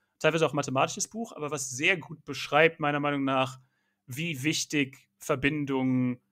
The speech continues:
von entweder irgendwie Netzwerkpunkten, aber teilweise auch von Menschen sind in der heutigen Welt. Und Netzwerkeffekte sind sowieso eins meiner absoluten Lieblingsthemen. Und ich denk mal, dieses Buch werden die meisten Leute nicht kennen. Das heißt, das wär eins.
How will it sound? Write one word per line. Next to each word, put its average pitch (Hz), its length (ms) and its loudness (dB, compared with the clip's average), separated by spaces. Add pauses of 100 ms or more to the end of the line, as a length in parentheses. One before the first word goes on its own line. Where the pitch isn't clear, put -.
(360)
von 131 640 0
entweder 123 680 0 (680)
irgendwie 123 560 -2
Netzwerkpunkten, 175 720 4
aber 131 140 4
teilweise 143 300 2
auch 139 80 -4
von 131 160 -2
Menschen 135 340 0
sind 131 240 -2
in 127 80 -6
der 117 100 -4
heutigen 123 360 -6
Welt. 123 180 -6
Und 123 220 -8
Netzwerkeffekte 160 540 0
sind 139 100 -4
sowieso 135 280 0
eins 131 180 -2
meiner 139 140 -2
absoluten - 320 -4
Lieblingsthemen. 175 720 2 (380)
Und 151 100 0
ich 135 80 0
denk 175 160 6
mal, 160 80 2
dieses 151 240 -2
Buch 160 240 -8
werden 151 120 2
die 139 80 -4
meisten 139 300 -2
Leute 131 200 -6
nicht 120 160 -10
kennen. 233 240 2 (520)
Das - 80 -2
heißt, 143 140 0
das 156 140 0
wär 135 140 4
eins. 240 380 4